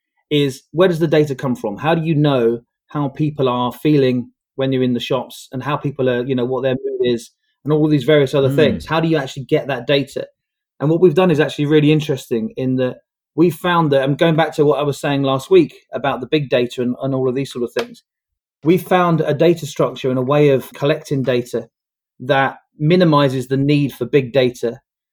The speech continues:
Speaker 1: and focuses on customer behavior in a very different way. And what that is, is that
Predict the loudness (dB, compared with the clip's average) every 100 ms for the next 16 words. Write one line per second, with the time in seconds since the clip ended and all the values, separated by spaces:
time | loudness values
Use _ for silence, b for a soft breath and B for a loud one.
0 | _ -4 -2 0 0 4 4 2 -2 -2
1 | -2 -8 -16 -6 -2 0 0 -2 -6 -8
2 | -8 -2 0 0 0 0 0 2 0 -2
3 | -4 _ _ _ -4 0 2 2 2 0
4 | 0 2 2 2 -4 _ _ _ _ _
5 | _ _ _ -6 -2 2 4 2 2 0
6 | 2 0 -2 -6 -12 _ _ -8 -6 -2
7 | -2